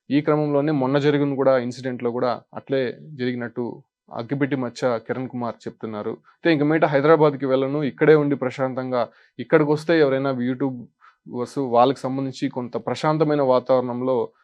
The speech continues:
యూ-, వీడియోలు చేస్తానని చెప్పి కూడా ఆయన స్పష్టం చేస్తున్నారు. So అతను మానసిక స్థితి బాగాలేని పరిస్థితుల్లో దాన్ని క్యాష్ చేసుకోవడం కోసం యూట్యూబర్లు ఇంత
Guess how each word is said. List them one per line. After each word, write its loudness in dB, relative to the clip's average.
యూ-, 0
వీడియోలు 6
చేస్తానని -6
చెప్పి -10
కూడా -4
ఆయన -8
స్పష్టం -10
చేస్తున్నారు. -8
So 0
అతను -2
మానసిక 4
స్థితి -2
బాగాలేని 6
పరిస్థితుల్లో -2
దాన్ని 0
క్యాష్ 0
చేసుకోవడం -4
కోసం -6
యూట్యూబర్లు -4
ఇంత -4